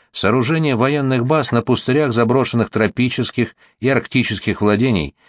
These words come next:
дряхлеющей милой Англии, необходимых для защиты самой же Англии.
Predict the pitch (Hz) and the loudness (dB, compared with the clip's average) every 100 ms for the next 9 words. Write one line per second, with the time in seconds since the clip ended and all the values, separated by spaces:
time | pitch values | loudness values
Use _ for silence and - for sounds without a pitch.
0 | _ _ 80 85 - 101 98 - 87 95 | _ _ -4 -2 2 2 2 0 2 2
1 | 95 113 135 95 78 69 - _ _ _ | 2 0 -2 0 0 0 -6 _ _ _
2 | 82 85 - 90 82 98 107 92 80 82 | -2 -2 0 -2 0 0 2 0 0 0
3 | - 95 104 - 113 117 123 113 143 180 | 0 -2 -2 0 0 0 0 -2 -4 -2
4 | 180 90 73 64 | -2 -2 -2 -4